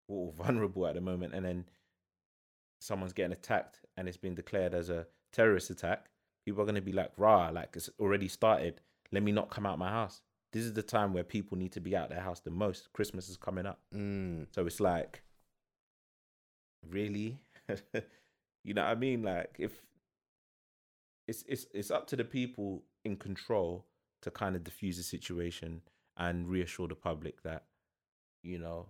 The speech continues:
Speaker 1: it's still safe to go outside.
Speaker 2: I don't, I don't, yeah, they can reassure us.
Speaker 1: To an extent,
Speaker 2: But how
Speaker 1: because
Speaker 2: can they? Don't, they can't really reassure us when we're, we're bombing someone else
Speaker 1: Yeah, yeah.
Speaker 2: halfway across the
Speaker 1: I
Speaker 2: road.
Speaker 1: mean,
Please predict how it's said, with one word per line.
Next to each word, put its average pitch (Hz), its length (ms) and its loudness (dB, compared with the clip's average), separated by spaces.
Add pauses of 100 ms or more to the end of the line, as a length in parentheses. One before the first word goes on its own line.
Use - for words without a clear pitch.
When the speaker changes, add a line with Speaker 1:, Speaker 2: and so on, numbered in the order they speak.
(140)
Speaker 1:
it's 95 140 -12
still 85 260 -8
safe - 280 -6
to - 80 -14
go - 100 -6
outside. - 480 -6 (760)
Speaker 2:
I 180 80 0
don't, 143 160 -6 (220)
I 127 60 2
don't, 135 160 2 (1000)
yeah, 135 340 8 (640)
they 170 80 8
can 208 140 10
reassure 165 480 12
us. - 280 0 (140)
Speaker 1:
To 147 140 6
an 135 80 8
extent, - 380 8 (300)
Speaker 2:
But 123 100 6
how 151 120 12
Speaker 1:
because 160 160 12
Speaker 2:
can 147 140 6 (120)
they? 147 100 12
Don't, 175 260 12
they 151 80 12
can't - 240 4
really 160 120 8
reassure 131 400 10
us 117 80 4
when 117 240 10
we're, 117 280 12 (200)
we're 123 200 12
bombing 123 380 12
someone 113 360 10
else 107 200 8
Speaker 1:
Yeah, 151 160 12
yeah. 151 160 12
Speaker 2:
halfway 113 200 12
across 110 240 8
the 120 40 8
Speaker 1:
I 113 60 12
Speaker 2:
road. 110 220 12
Speaker 1:
mean, 131 120 -2